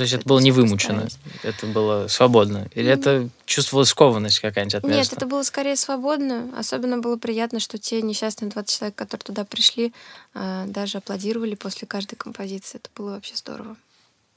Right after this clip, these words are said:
Speaker 2: Да, то есть вы-, было видно, что люди слушают, и они не просто воспринимают это как фон, а как-то вовлечены, э,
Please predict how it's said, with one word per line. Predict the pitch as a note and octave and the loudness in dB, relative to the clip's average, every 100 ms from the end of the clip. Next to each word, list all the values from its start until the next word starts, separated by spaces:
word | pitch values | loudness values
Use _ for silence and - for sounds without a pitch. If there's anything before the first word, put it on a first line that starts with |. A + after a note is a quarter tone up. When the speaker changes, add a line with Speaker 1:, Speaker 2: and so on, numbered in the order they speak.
| _ _ G#3 | _ _ -12
Speaker 2:
Да, | G3+ | -12
то | A3 G#3 | -12 -12
есть | - | -12
вы-, | C#4 A3 | -10 -6
было | G#3 A3 | -2 0
видно, | G#3+ G#3+ | -2 -2
что | - G3 | -4 -4
люди | G3 G3 | -6 -6
слушают, | - G#3+ A3+ C4+ A#3+ - - | -8 -8 -8 -6 -8 -10 -10
и | F#3+ F#3+ - - - | -8 -8 -14 -20 -14
они | - G3 F#3+ | -4 -2 -2
не | F#3+ F#3 | -4 -4
просто | G3+ F#3+ - | -6 -8 -10
воспринимают | F#3+ - G3 F#3 - | -12 -8 -6 -6 -8
это | - | -10
как | G3 | -8
фон, | - G#3 A#3+ D#4 _ - - - _ | -6 -4 -4 -4 _ -20 -20 -20 _
а | F#3 F3+ F3+ F#3+ | -10 -8 -8 -10
как-то | - - - G#3+ - _ | -14 -18 -16 -18 -20 _
вовлечены, | - - F#3+ G3+ G3+ G3+ - G3+ F#3 E3 F#3 - _ | -16 -14 -8 -8 -6 -2 0 0 -2 -4 -10 -16 _
э, | F#3 E3 E3+ | -14 -12 -12